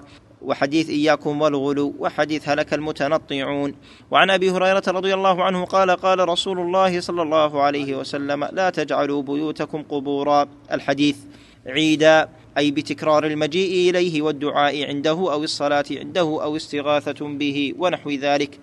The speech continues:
والعيد هو ما يتكرر ويعود كل مرة،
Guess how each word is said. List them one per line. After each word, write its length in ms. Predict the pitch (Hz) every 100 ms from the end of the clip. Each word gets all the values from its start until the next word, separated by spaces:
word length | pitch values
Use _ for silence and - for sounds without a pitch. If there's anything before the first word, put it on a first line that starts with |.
| - - - -
والعيد 560 | 135 143 147 160 156 131
هو 120 | 131 151
ما 260 | 156 151
يتكرر 800 | 151 156 151 185 190 175 175 190
ويعود 720 | 175 175 180 160 151 190 180
كل 400 | 143 - 151 156
مرة، 420 | 147 143 139 143